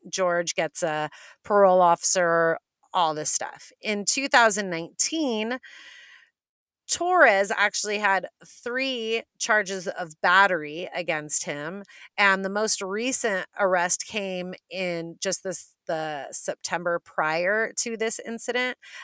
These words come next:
um, where Sarah had accused him of punching her in her left ear. Um, according to that affidavit, there was, like, a temporary protection order placed, um, against him at the time.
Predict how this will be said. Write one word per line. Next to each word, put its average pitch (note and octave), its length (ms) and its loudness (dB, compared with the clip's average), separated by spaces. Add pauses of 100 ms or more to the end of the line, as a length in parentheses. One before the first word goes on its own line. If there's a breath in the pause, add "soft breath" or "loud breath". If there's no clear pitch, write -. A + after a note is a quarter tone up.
(140 loud breath)
um, F3 360 2 (100)
where F3+ 280 0
Sarah F#3 320 0
had F3 180 0
accused F3 420 -6
him D#3+ 120 -6
of D3 160 -14
punching D#3+ 400 -8
her D#3+ 360 -4 (260 loud breath)
in E3 180 -10
her E3 200 -4
left D3 320 -10 (100)
ear. F#3 560 -2 (380 loud breath)
Um, E3+ 300 2
according F3+ 460 -2
to F3 120 -6
that C#3+ 280 -4
affidavit, D#3 540 -6
there D3+ 140 -12
was, C#3+ 240 -12
like, C#3 380 -10
a C3 340 -10
temporary D3 480 -6
protection D#3 640 -8
order F#3 400 0
placed, - 640 -6 (360 loud breath)
um, D#3+ 360 0 (100)
against E3 580 -6
him C#4 180 -4
at C#4+ 140 -4
the D4+ 80 -8
time. C#4 420 -2